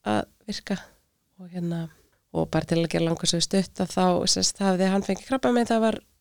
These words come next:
hérna, unglingur og hann var ekki að framleiða nei-, nei-, neitt sæði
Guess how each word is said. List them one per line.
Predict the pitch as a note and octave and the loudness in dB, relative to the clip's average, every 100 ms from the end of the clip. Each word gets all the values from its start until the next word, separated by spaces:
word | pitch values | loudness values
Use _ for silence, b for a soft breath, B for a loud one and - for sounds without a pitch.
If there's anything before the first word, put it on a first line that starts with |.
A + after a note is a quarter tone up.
| - | -4
hérna, | G#3+ G#3+ G#3 | 0 4 4
unglingur | A3 G#3+ G3+ F#3+ - B B B B B | 6 4 2 -2 -6 B B B B B
og | - G3 F#3 - - | 2 4 4 2 -2
hann | F#3 F#3+ | 2 4
var | F#3 | 2
ekki | F#3 F3+ | 0 -2
að | - | -2
framleiða | F#3+ F#3+ F3+ F3 F3+ | 0 2 2 2 2
nei-, | F#3 - | 0 0
nei-, | F#3+ F#3 F3 - - | 2 2 0 -6 -6
neitt | G3+ - | -2 0
sæði | G3+ F#3+ | 2 2